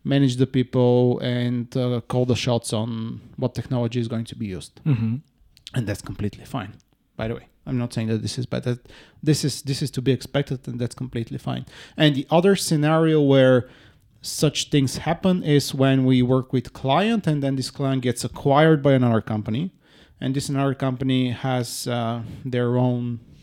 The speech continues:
Speaker 1: engineering team.
Speaker 2: Yeah.
Speaker 1: And now there are, like, two engineering teams. One is Hacksoft, the other is from, from the other company.
Speaker 2: Mm-hmm, mm-hmm.
Speaker 1: And in those cases, it's extremely important to, especially for us,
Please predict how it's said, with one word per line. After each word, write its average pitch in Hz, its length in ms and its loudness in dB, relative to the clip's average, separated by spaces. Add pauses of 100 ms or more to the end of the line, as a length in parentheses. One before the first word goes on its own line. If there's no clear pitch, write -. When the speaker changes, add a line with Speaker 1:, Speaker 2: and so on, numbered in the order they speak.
(240)
Speaker 1:
engineering 120 500 4
team. 117 300 -8 (120)
Speaker 2:
Yeah. 127 260 10 (720)
Speaker 1:
And 131 220 0
now 120 220 2
there 117 240 2
are, 113 40 -2
like, 107 240 0
two - 160 0
engineering 123 540 2
teams. 107 260 -6
One 110 120 0
is - 100 -6
Hacksoft, 120 360 -4
the 117 100 -2
other 117 120 -2
is 107 120 -4
from, 117 220 -6
from 117 220 -6
the - 80 -6
other - 140 -6
company. 175 460 2
Speaker 2:
Mm-hmm, 190 100 -6
mm-hmm. 185 200 -2 (420)
Speaker 1:
And 127 440 -2 (100)
in 131 180 -2
those 208 420 0 (140)
cases, 202 560 -2
it's - 360 -6 (960)
extremely 220 1000 0
important 190 640 0 (120)
to, 139 400 2 (500)
especially 135 640 0
for 117 300 2
us, - 420 -4